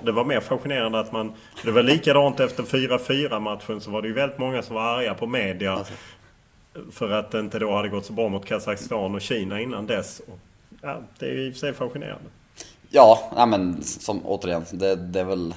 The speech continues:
Speaker 2: så som de flesta fotbollsspelare, eh, fungerar. Det, det tror jag. Man kanske har en liten skev bild av sig själv och av sitt eget lag, men, eh, eh,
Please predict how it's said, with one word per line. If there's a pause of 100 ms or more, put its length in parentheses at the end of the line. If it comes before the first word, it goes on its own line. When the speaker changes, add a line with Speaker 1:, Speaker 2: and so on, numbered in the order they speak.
(100)
Speaker 2:
så
som
de (840)
flesta
fotbollsspelare, (320)
eh,
fungerar. (720)
Det,
det
tror
jag.
Man
kanske
har
en
liten (1000)
skev (300)
bild
av
sig
själv (120)
och (140)
av
sitt
eget
lag,
men,
eh, (1160)
eh,